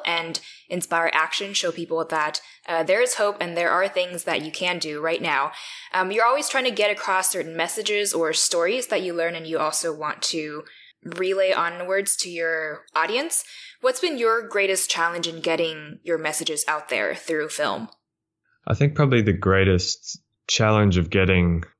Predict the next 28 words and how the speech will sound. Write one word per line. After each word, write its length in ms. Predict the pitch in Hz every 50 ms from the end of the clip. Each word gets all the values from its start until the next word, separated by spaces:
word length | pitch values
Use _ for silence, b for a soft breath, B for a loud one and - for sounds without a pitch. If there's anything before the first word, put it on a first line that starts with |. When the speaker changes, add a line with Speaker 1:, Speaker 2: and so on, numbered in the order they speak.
| _ -
Speaker 2:
widespread 920 | - 87 92 90 90 87 85 - - - - - 92 87 85 85 85 - - -
attention 640 | 104 95 - 110 104 104 - - - 92 87 87 85
to 100 | - 92
these, 600 | 87 87 87 85 80 - - - - - - - _ _ _ _ -
this 160 | 101 95 -
kind 180 | - 107 98 90
of 100 | 85 87
media 640 | 92 95 98 104 101 95 82 76 73 69 92 90 - _ - - _ -
is 300 | 104 104 104 101 98 98
that 300 | 101 95 87 67 - -
y-, 100 | - - - _ -
you 480 | - - 101 92 - 98 98 98 104
need 560 | 101 98 98 98 98 98 98 90 90 90 - - _ _ _
people 280 | - 104 98 90 95
to 60 | 90 90
voluntarily 1120 | 82 95 92 90 90 90 90 - - 98 90 90 90 85 85 87 87 82 87 90 - - _ _ -
watch 320 | - 95 98 95 - -
it. 180 | 78 64 58 58
They 120 | - 90
need 220 | 90 92 92 90 -
to 60 | -
be 120 | 85 92
able 240 | 90 87 87 87 82
to 60 | 90 B B B B B B B B B B B B B B B _ -
click 200 | - 117 113 -
on 120 | 101 95
the 60 | 92
video 520 | 82 92 92 87 90 90 87 87 87 82